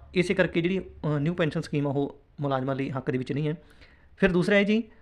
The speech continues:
올ਡ ਪੈਨਸ਼ਨ ਸਕੀਮ ਦੀ ਜਿਹੜੀ ਪੀ ਪੀ ਐਫ, ਜੀ ਪੀ ਐਫ ਦੇ ਵਿਆਜ 'ਤੇ ਕਿਸੇ ਤਰ੍ਹਾਂ ਦਾ ਕੋਈ ਇਨਕਮ ਟੈਕਸ ਨਹੀਂ ਪੈਂਦਾ, ਪਰ ਜਦ ਕਿ ਐਨ ਪੀ ਐਸ ਦੇ ਜਿਹੜਾ ਜੀ ਪੀ ਐਫ ਤੁਹਾਨੂੰ ਮਿਲੂਗਾ ਉਹਦੇ ਉੱਪਰ ਵਿਆਜ ਲੱਗੂਗਾ। ਠੀਕ ਹੈ ਜੀ। ਦੂਸਰਾ ਓ ਪੀ ਐਸ ਦੇ ਵਿੱਚ ਪਚੱਤਰ ਪਰਸੈਂਟ ਰਕਮ ਕਢਾਈ ਜਾ ਸਕਦੀ ਹੈ ਲੋੜ ਪੈਣ 'ਤੇ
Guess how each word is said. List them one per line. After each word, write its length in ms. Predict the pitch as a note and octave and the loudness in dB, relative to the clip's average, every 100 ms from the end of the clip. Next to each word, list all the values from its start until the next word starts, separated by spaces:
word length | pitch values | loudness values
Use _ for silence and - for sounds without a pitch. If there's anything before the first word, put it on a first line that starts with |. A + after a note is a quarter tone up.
| - - | -14 0
올ਡ 200 | F#3+ G#3+ | 4 6
ਪੈਨਸ਼ਨ 280 | A3 F#3+ G#3+ | 6 4 0
ਸਕੀਮ 280 | - F#3 F#3+ | 0 0 0
ਦੀ 80 | |
ਜਿਹੜੀ 280 | F#3+ G#3 G#3 - - - | 0 2 0 -2 -6 -2
ਪੀ 120 | F3+ | 0
ਪੀ 160 | F3 | 2
ਐਫ, 200 | F3+ F3 | 0 2
ਜੀ 240 | F#3 E3 F3 | -2 0 0
ਪੀ 120 | F3 | 2
ਐਫ 160 | F3 F3+ | 2 2
ਦੇ 80 | |
ਵਿਆਜ 280 | E3+ D3 D3 | 4 4 4
'ਤੇ 120 | D3 | 0
ਕਿਸੇ 220 | F3 F3 E3+ | -4 -2 -2
ਤਰ੍ਹਾਂ 200 | E3 D#3+ | 0 -2
ਦਾ 60 | |
ਕੋਈ 200 | D#3+ D3+ | 0 0
ਇਨਕਮ 220 | D#3+ D#3+ | 0 -2
ਟੈਕਸ 240 | D3 C#3+ - | -4 -6 -6
ਨਹੀਂ 80 | C#3+ | -6
ਪੈਂਦਾ, 240 | C#3 C#3+ - - - | -6 -6 -10 -20 -6
ਪਰ 100 | - | 0
ਜਦ 140 | D3 D3 | 2 2
ਕਿ 200 | - - | 0 -2
ਐਨ 140 | D#3+ D#3 | -2 -2
ਪੀ 120 | F3+ | -2
ਐਸ 80 | F3+ | -2
ਦੇ 80 | |
ਜਿਹੜਾ 160 | E3 F3 | -2 -2
ਜੀ 140 | D3+ | -2
ਪੀ 120 | D3 D3+ | -4 -4
ਐਫ 140 | - | -2
ਤੁਹਾਨੂੰ 300 | E3 D3 C#3+ - | -4 -2 -4 -6
ਮਿਲੂਗਾ 300 | C3+ C#3+ D#3 | -4 -2 -2
ਉਹਦੇ 240 | - C#3+ | -2 -2
ਉੱਪਰ 200 | D#3+ D#3+ | -2 -2
ਵਿਆਜ 300 | C3+ C3+ B2+ | -2 0 0
ਲੱਗੂਗਾ। 400 | C#3 C3 B2+ - - _ _ _ - - - - - | 0 -2 -2 -10 -14 _ _ _ -20 -20 -20 -10 -4
ਠੀਕ 140 | F3+ | 2
ਹੈ 60 | F3+ | 2
ਜੀ। 120 | F3+ - - - | 0 -6 -16 0
ਦੂਸਰਾ 480 | C#3+ E3+ G#3 G3+ - - - - - - - - - | 4 6 6 6 2 -10 -20 -20 -20 -20 -20 -4 4
ਓ 100 | G3 | 6
ਪੀ 120 | A#3 | 6
ਐਸ 120 | A3+ | 4
ਦੇ 80 | A#3+ | 4
ਵਿੱਚ 240 | A3 - | 2 2
ਪਚੱਤਰ 440 | A#3 A3+ A#3+ - G3+ | 0 4 2 4 0
ਪਰਸੈਂਟ 320 | G3+ G3 F#3 | 0 0 2
ਰਕਮ 260 | F3 F3 F#3+ | 2 2 2
ਕਢਾਈ 220 | A3+ F3 | 2 2
ਜਾ 180 | C#3+ C#3 | 0 -2
ਸਕਦੀ 260 | D3 C3+ | -2 -2
ਹੈ 40 | F3+ | 2
ਲੋੜ 240 | F3 F3 | 4 4
ਪੈਣ 160 | E3+ B2+ | 2 0
'ਤੇ 140 | - | -4